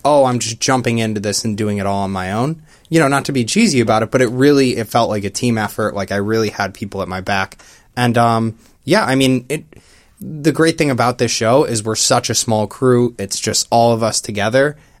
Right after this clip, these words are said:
And so just being like, "All right, like, I have these guys, like, they're behind me. They're looking out for things. If I'm on something and he's moving on, like, Dan's moving on in the subjects,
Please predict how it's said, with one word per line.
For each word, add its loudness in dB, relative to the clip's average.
And 0
so 4
just -6
being -2
like, -4
"All 2
right, 2
like, -2
I 0
have -2
these 2
guys, 0
like, -6
they're 4
behind 0
me. 0
They're 2
looking 2
out 0
for -2
things. -4
If -8
I'm 2
on 2
something 0
and -4
he's 0
moving 0
on, -4
like, -4
Dan's -2
moving -2
on -2
in -6
the -8
subjects, 0